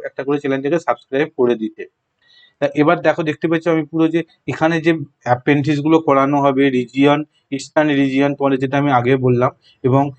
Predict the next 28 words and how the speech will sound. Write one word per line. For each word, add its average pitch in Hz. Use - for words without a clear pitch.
এর 160
কিন্তু 175
অ্যাপ্রেন্টিস 160
ট্রেডে 147
কিন্তু 160
তোমাদের 156
লোকটা 139
রিক্রুটমেন্ট 139
করবে। 107
এবং 151
যার 139
জন্য 160
আই-, 147
কি 147
কি 180
মানে 127
পোস্টগুলো 160
আছে 147
দেখো, 143
আইটিআই, 143
ইলেকট্রিশিয়ান, 151
ডিপ্লোমা, 143
ডিপ্লোমা 139
যারা 143
ইলেকট্রিশিয়ান 139
এবং 147
সিভিলে 135
করবে, 147